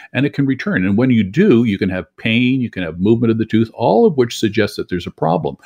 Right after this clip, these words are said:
A dental implant doesn't have that. A dental implant is rigid to the bone,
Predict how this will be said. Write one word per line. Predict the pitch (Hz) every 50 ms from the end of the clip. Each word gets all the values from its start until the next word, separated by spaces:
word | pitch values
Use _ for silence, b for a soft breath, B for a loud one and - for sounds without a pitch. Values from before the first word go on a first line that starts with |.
| B B B B
A | -
dental | 90 - 160 175 165 120 -
implant | - 127 127 - - 101 92 80 -
doesn't | - 95 90 - 80 76
have | 78 90 90 92 90
that. | - 69 65 - - _ _ _ B B B B B
A | 95
dental | 127 180 240 226
implant | 165 143 - 139 127 113 -
is | 107 98 92 92
rigid | 92 95 95 117 143 135 127 113 110
to | - - -
the | 92 80
bone, | 82 117 151 170 110 - 80 -